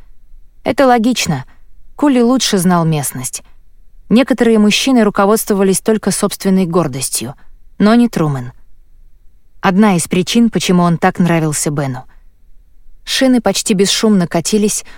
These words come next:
по утоптанной земле. Кули подъехал к опушке леса и остановился.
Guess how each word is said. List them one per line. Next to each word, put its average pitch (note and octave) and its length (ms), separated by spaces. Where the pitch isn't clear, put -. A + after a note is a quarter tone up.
по F#3+ 120
утоптанной F3+ 580
земле. D3+ 420
Кули B3+ 240
подъехал G3 480
к - 80
опушке G3 400
леса A3 400
и A3 60
остановился. F#3 840